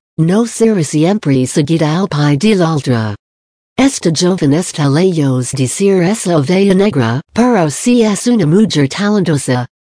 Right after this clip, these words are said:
con una visión especial en la música, fresca y apegada a su generación. Soy una fiel defensora de mis creencias y mis ideals,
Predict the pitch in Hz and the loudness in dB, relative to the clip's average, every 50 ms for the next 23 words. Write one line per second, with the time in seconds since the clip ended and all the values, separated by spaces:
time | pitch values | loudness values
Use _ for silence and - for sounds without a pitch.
0 | _ - - 175 151 139 151 196 214 190 170 147 214 226 - - 156 139 139 131 | _ -2 0 2 2 4 2 2 2 2 2 2 2 0 0 0 0 0 0 0
1 | - - 135 127 123 - - 196 165 170 180 185 180 160 160 202 226 226 190 180 | -2 -2 -2 -2 -2 0 0 0 0 0 0 0 0 0 0 2 2 2 2 2
2 | 214 220 - 156 135 143 123 120 117 110 - _ _ _ _ - - 202 220 220 | 2 2 0 -2 -2 -2 -2 -2 -2 -6 -10 _ _ _ _ -6 -4 -2 -2 -2
3 | - - 151 131 139 143 165 185 190 160 139 - 165 170 - 170 180 165 151 139 | -4 -4 -4 -2 0 0 0 0 0 -2 -2 -2 -4 -2 0 -2 0 0 0 0
4 | 135 - - 190 170 147 131 - 175 180 165 143 135 139 156 160 - - 143 127 | 0 0 0 0 0 0 0 0 0 2 2 2 2 2 0 0 0 0 0 0
5 | 123 120 120 117 110 110 - _ _ _ _ _ _ _ _ _ - - - - | 0 -2 -4 -4 -6 -8 -10 _ _ _ _ _ _ _ _ _ -10 -6 -2 0
6 | 240 247 247 247 226 190 180 175 143 131 131 - - 233 226 214 165 151 139 - | 2 2 2 2 2 2 2 2 0 0 -2 0 0 2 2 2 2 0 -2 0
7 | 185 180 190 180 - 139 127 135 139 139 131 147 143 139 135 151 170 170 - - | 0 0 0 0 0 0 2 2 2 2 2 0 0 2 2 2 0 0 -4 -6
8 | - - 240 254 254 233 - - 160 135 127 127 127 - 135 127 131 139 143 139 | -4 -2 0 0 0 0 -2 -2 0 0 0 0 0 -2 -2 0 0 2 2 2
9 | 143 139 135 - - 156 165 160 151 143 - 175 202 208 165 127 117 117 110 101 | 2 2 0 -2 -2 -2 0 0 0 0 2 2 2 2 2 2 0 -2 -4 -6
10 | - - | -10 -16